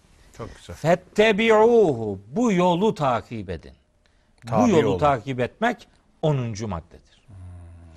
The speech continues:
Speaker 2: Bu yolu takip edin. "Ve lâ tettebi'us subule."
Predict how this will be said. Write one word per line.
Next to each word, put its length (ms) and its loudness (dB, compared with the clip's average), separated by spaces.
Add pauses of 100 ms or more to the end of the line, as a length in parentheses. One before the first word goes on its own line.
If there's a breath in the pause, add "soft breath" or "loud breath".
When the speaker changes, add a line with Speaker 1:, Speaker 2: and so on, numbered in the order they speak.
(260 soft breath)
Speaker 2:
Bu 200 2
yolu 320 4
takip 440 2
edin. 340 -2 (360 soft breath)
"Ve 200 0
lâ 240 4
tettebi'us 720 -8
subule." 640 -14